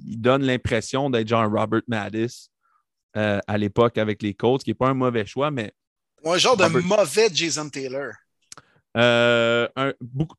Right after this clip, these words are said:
Speaker 1: plus athlétique que Jason Taylor. Jason Taylor, c'était juste un, une tour, là, il était immense. Mais, tu sais, je pense que Kayvon Thibodeau, il y en a qui parlent de lui comme en ce moment, est-ce que c'est pas un situational pass rusher, tu sais ? Mais
Speaker 2: On peut pas
Speaker 1: on
Speaker 2: jouer les, les trois, quatre downs, c'est clair, là.
Speaker 1: Non, c'est ça. Fait que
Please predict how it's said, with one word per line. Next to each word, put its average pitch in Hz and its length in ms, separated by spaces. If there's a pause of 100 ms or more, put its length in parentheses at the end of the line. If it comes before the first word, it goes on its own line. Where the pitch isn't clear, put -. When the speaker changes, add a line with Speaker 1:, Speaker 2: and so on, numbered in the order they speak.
Speaker 1:
plus 196 200
athlétique 147 520
que 110 140
Jason 113 360
Taylor. 110 420
Jason 113 260
Taylor, 113 180
c'était 117 160
juste 120 180
un, 107 100
une 104 180
tour, 127 400
là, 120 140
il - 20
était 101 180
immense. 107 600 (540)
Mais, 113 220
tu - 60
sais, 147 260
je - 60
pense 147 220
que 123 100
Kayvon 120 460
Thibodeau, 117 380
il 151 40
y 123 60
en 110 100
a 127 80
qui - 120
parlent 123 200
de 113 80
lui 120 200
comme 117 220
en 107 80
ce - 80
moment, 110 320
est-ce - 160
que 135 100
c'est 113 180
pas 131 160
un 123 100
situational 113 800
pass 107 280
rusher, 104 400
tu 107 120
sais ? 113 80 (880)
Mais 107 160
Speaker 2:
On - 60
peut 87 140
pas 85 100
Speaker 1:
on - 40
Speaker 2:
jouer 156 200
les, 143 380
les 131 120
trois, 143 200
quatre 123 200
downs, 127 300
c'est 120 100
clair, 104 280
là. 65 100
Speaker 1:
Non, 135 560
c'est 123 200
ça. 113 260
Fait 107 160
que - 40